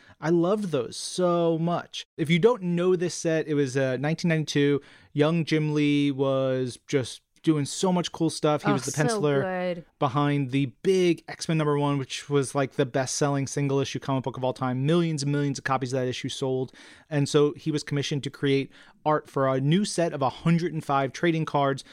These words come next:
Speaker 1: So brand new art for this entire set. And you could talk to lots and lots of folks who got into Marvel because of this trading card set, who learned about the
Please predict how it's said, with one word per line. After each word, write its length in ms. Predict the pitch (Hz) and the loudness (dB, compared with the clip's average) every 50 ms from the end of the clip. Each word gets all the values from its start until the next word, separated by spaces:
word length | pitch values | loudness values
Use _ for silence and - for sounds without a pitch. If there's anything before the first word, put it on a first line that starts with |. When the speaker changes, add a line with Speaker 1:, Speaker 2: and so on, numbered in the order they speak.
| - - - | -20 -10 -2
Speaker 1:
So 160 | - 143 139 | 0 0 0
brand 500 | 131 139 - 131 131 135 160 185 208 208 | 0 -6 -8 -4 -2 0 0 2 2 4
new 180 | 202 208 190 - - | 2 2 0 0 -2
art 320 | 147 143 143 143 143 - _ _ | -2 0 0 -2 -2 -6 _ _
for 380 | - - - - 143 156 165 170 | -20 -20 -8 -2 0 2 2 2
this 180 | 151 156 - | 2 0 -2
entire 380 | - 139 - - 131 127 123 117 | -4 -6 -6 -4 -4 -4 -4 -4
set. 400 | - - - 180 180 175 - - - - - - _ | -4 -2 0 2 2 2 0 -6 -12 -20 -20 -14 _
And 640 | 156 151 151 151 156 151 156 151 151 147 147 147 - - | -2 0 2 2 2 2 2 0 0 0 -2 -2 -6 -6
you 140 | 151 165 185 | -4 -2 0
could 180 | - 196 165 - | 0 0 -2 0
talk 240 | - 165 160 - - | -2 -2 -2 -2 -2
to 240 | - 156 143 139 - - - | -2 -2 -2 -2 -4 -10 -16
lots 420 | 131 143 151 165 170 170 170 - | -16 -12 -10 -8 -8 -8 -6 -4
and 100 | - 160 | -4 -2
lots 220 | 156 156 151 - - | -2 -2 -2 -2 -4
of 160 | 143 135 127 - - - - - - | -6 -6 -8 -12 -20 -20 -20 -18 -2
folks 240 | - 147 143 135 - | 0 2 2 2 0
who 80 | - 139 | -4 -2
got 220 | 123 143 139 139 | 0 0 0 0
into 180 | 143 139 - 147 | 0 -2 -4 -4
Marvel 360 | 135 135 135 135 131 139 131 | -2 0 0 2 2 0 -2
because 580 | 117 - - - - - - - 156 165 165 151 | 0 -2 -4 -4 -6 -6 -2 2 2 2 4 2
of 120 | 156 135 | 0 0
this 140 | 139 139 - | 0 -2 -2
trading 300 | - - 143 135 135 131 | -2 -4 -2 -2 -2 -4
card 180 | - 131 123 | -6 -6 -8
set, 220 | - - 139 131 110 | -4 -4 -4 -4 -4
who 100 | 135 135 | -4 -6
learned 360 | 127 123 135 139 165 196 196 | -4 -2 0 2 2 2 2
about 240 | 180 156 151 143 - - | 2 2 0 -2 -2 -2
the 220 | 147 139 135 123 | -2 0 0 -2